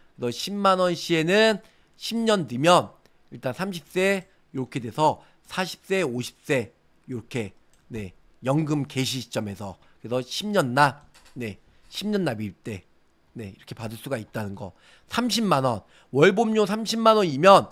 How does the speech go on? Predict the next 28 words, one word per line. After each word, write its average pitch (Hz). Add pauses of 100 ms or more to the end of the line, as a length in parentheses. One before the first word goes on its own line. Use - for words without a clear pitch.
(220)
이거 170
연간이에요. 180 (240)
연간 160
육십오 139
세로 196 (180)
이렇게 147
받을 131
수가 151
있다. 120 (240)
남성도 139
여성도. 113 (320)
오십만 143
원, 113 (260)
오십만 214
원 -
해야지만 202
한 214
달에 208
팔십만 220
원 220
정도 175
받을 143
수 147
있겠네요. 143
삼십 180
세 165 (240)
늦게 143
되면. 110